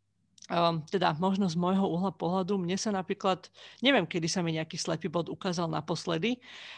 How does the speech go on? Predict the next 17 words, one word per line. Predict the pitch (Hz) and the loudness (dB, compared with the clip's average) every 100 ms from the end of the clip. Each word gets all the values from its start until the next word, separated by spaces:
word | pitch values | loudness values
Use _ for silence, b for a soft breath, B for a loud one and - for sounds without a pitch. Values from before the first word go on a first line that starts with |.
| B | B
ale | - 185 180 175 170 170 160 | 2 4 4 4 2 2 -2
je | 165 190 | 0 0
to | 214 220 202 _ | 2 0 0 _
taký | 185 196 254 | -2 0 -4
pocit, | - - - - 269 - _ _ - | -2 -4 -2 -4 -6 -8 _ _ -2
ako | 175 - 196 | -2 0 -4
keby | - 190 165 185 180 180 170 _ _ _ _ | -2 -2 0 0 0 0 -4 _ _ _ _
si | - 196 | -6 -4
dostala, | 156 196 208 - 190 180 175 170 165 _ _ _ _ _ _ _ _ _ - - _ _ _ _ _ | 0 0 0 0 2 4 4 2 -2 _ _ _ _ _ _ _ _ _ -16 -16 _ _ _ _ _
hm, | 208 202 143 _ _ - | 0 0 0 _ _ -6
rozmýšľam, | 185 214 - 180 | -2 -2 -2 -4
k | - | -2
čomu | 208 | -2
by | 190 | 0
som | 208 190 | -2 -2
to | |
prirovnala, | 185 165 185 220 170 160 156 226 | -4 -2 2 4 4 0 0 0